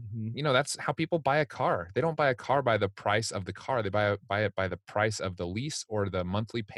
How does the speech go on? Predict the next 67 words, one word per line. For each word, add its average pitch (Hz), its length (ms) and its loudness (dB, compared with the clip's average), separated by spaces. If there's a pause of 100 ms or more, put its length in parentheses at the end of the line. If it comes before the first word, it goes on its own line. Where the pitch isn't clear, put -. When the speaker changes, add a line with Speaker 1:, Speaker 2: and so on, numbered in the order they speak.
(120)
Speaker 1:
The 98 40 0
Speaker 2:
payment 110 140 -2
that 95 120 -2
Speaker 1:
monthly - 20 -4
Speaker 2:
it, 85 120 -6 (200)
that 92 80 -6
Speaker 1:
payment, - 20 -6
Speaker 2:
it 104 80 -4
Speaker 1:
yeah. 110 80 0
Speaker 2:
takes 98 220 -6
to, 87 220 -4
yeah. 98 280 -6 (220)
It's, 110 280 -10
it's 120 220 -6 (480)
kind 208 200 -2
of 151 60 -2
crazy 151 300 0
in 131 80 -2
some 127 240 -2
ways 120 200 -2 (540)
how 117 80 -6
people 113 280 -8
think, 135 360 -6 (300)
and 107 100 -4
it's 107 100 -8
a 101 60 -4
lot 110 280 2
easier 113 240 -2
to 101 60 -4
swallow 92 460 0
when 90 220 -6
it's 87 140 -8
a 90 40 -10
smaller 87 360 -6
number 87 300 -2
and 87 180 -4
it - 100 -8 (640)
it's - 60 -4
a - 20 0
lot 120 140 2
easier 117 240 -2
to 101 40 -2
see 120 200 -4
if 117 120 -4
it - 80 -4
fits - 300 -4
inside 92 480 -2
your, 90 340 -6
your 92 120 -10
cash 92 320 -6
flow 92 120 -4
or 85 140 -2
your 78 100 -6
budget 82 360 -8 (160)
for - 80 -14
the 53 80 -14
month. 52 240 -18
So - 320 -16
I 104 80 -2
agree. 92 400 -6 (340)
Okay, 165 100 6
so, 123 180 4
Speaker 1:
Yeah. 107 80 2
Speaker 2:
so - 160 0
you're, 147 280 2
you, 135 240 -4
you 135 160 -2